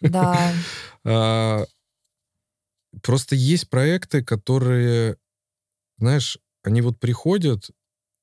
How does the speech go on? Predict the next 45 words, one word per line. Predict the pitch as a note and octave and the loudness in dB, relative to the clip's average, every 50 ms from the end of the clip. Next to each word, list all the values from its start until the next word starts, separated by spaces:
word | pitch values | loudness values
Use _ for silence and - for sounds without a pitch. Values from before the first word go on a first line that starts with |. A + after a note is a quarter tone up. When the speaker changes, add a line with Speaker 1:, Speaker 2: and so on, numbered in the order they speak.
| _ _ _ _ _ _ _ _ _ _ _ _ _ _ _ _ _ _ _ _ _ _ - | _ _ _ _ _ _ _ _ _ _ _ _ _ _ _ _ _ _ _ _ _ _ -4
Speaker 2:
Вот, | A#2 A#2 | -2 -2
например, | A#2+ A2 A#2+ A#2+ A#2+ A#2+ A#2 A#2 | 0 0 0 2 2 2 2 2
у | |
меня | A2+ A2+ A2+ | 2 0 0
был | G#2+ G#2+ G#2+ | 0 0 -2
проект | G2 G#2+ G#2+ A#2+ D3+ D#3 | 0 0 0 0 0 -2
с | - - | -2 -2
Яндексом, | A#2+ A2 G2+ F#2+ F#2+ F#2 - G2+ G2+ | -2 0 0 -2 -4 -4 -2 -2 0
не | G#2 | 0
буду | G#2 G2+ G2 G2 | 0 0 0 0
называть | F#2+ F2+ F#2+ F#2 F2+ | -2 -2 -2 -4 -6
пока | - F2+ - F#2+ | -8 -8 -6 -6
его | F#2+ F#2 | -4 -2
название, | F#2+ F#2+ G2 G#2+ B2+ D#3+ F3+ D#3 B2+ | -2 -2 -2 -2 -2 -2 0 0 0
нельзя. | G#2+ G#2+ G2+ G2 G2 G2 F#2+ F2+ D#2+ - - - - - _ _ _ _ _ _ _ _ _ _ - | 0 0 -2 -2 -4 -4 -6 -6 -8 -10 -12 -20 -20 -20 _ _ _ _ _ _ _ _ _ _ -8
А, | G#2 F#2+ G2 G2 F#2 F#2 F#2+ A2 G#2+ A2 A2 A2 G#2 G#2 G2+ | -4 -4 -2 -2 -2 -4 -4 -6 -6 -8 -8 -8 -6 -6 -4
но | G#2 G#2+ B2+ | -2 0 2
мне | C#3+ D#3 D#3 | 2 2 0
просто | D#3 D3 - - | 0 -4 -4 -6
в | - | -8
какой-то | - B2 B2 - C#3+ B2+ B2+ | -8 -4 -2 -2 -2 -2 0
момент | A#2+ A#2 A#2+ C3+ C3 A#2 - | 0 0 0 0 0 0 -2
позвонили, | A2 G#2 G#2 G#2+ A2 A2+ C3+ E3 G3 F#3 D#3+ C3 | -2 -2 -2 -2 0 0 0 0 0 0 0 0
э, | A2+ G#2+ G2+ G2+ F#2+ F#2 F#2+ G#2+ G#2 G#2 G2+ G#2 G#2 - - G#2+ - - _ _ _ _ - | 0 -2 -2 -4 -4 -6 -6 -8 -8 -10 -10 -10 -10 -10 -12 -12 -14 -18 _ _ _ _ -4
Миш | A2 G#2+ G#2+ - - | -2 -2 -2 -4 -4
Китаев, | - F#2+ F#2+ - F#2+ F#2+ - | -8 -8 -6 -4 -6 -6 -6
привет. | - - G2 G#2 B2 D#3+ F3+ - - _ - - - - - _ _ _ _ _ - | -6 -6 -4 -2 -2 -4 -4 -8 -14 _ -20 -20 -20 -20 -20 _ _ _ _ _ -4
Не | A#2 A2+ | -4 -2
буду | G#2 G#2 G2 | -2 -4 -4
скрывать, | - - G#2 G2+ F#2+ | -6 -4 -4 -4 -4
что | - - G2+ | -4 -6 -8
это | F#2+ - F#2+ | -8 -8 -6
был | G2+ G#2 G2+ | -4 -4 -4
ты. | F#2+ - B2+ C3 D3 D#3+ | -4 -2 -2 -2 -2 -2
Он | D3 A#2+ G#2+ A2+ | -2 -2 0 0
мне | B2 B2+ | 0 0
позвонил, | A#2+ A#2 B2+ D#3+ F#3 | 0 0 0 0 0
сказал: | F3+ - - B2+ A2+ | -2 -2 -2 0 0
"Мы | A#2 A#2 | 0 0
хотим | C3 B2+ C#3 C3+ | 0 0 2 2
тебе | C3 B2 | 2 2
один | C#3 C3+ | 0 0
проект | A#2 B2+ E3 F#3+ - - | 0 0 -2 -2 -4 -6
показать, | D3 - B2 A2+ A2 A2+ G#2 G2 - | -4 -2 -2 0 0 0 -2 -2 -4
вот | G2 | -8